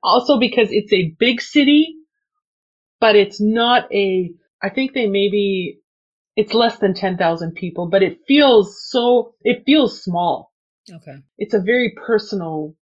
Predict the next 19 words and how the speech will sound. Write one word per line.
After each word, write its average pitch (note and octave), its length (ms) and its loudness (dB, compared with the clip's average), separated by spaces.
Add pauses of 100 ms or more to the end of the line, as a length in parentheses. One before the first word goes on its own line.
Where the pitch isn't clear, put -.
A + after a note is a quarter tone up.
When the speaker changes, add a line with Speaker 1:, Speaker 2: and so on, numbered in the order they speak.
(220)
Speaker 1:
race. E3 480 -8
Like, E3+ 200 -8
it's - 180 -12
not, F3+ 340 -4
you F3+ 140 -6
know, D#3+ 180 -6
like D#3 260 -6
the E3 60 -10
Chicago F3 520 -6
Marathon D#3+ 640 -4
or D#3+ 260 -4
the D3+ 480 -4
New E3+ 180 -6
York E3 200 -6
City E3 240 -8
Marathon. D3+ 360 -4
I D#3+ 100 -2
can't E3+ 200 -4
imagine. D3+ 540 -6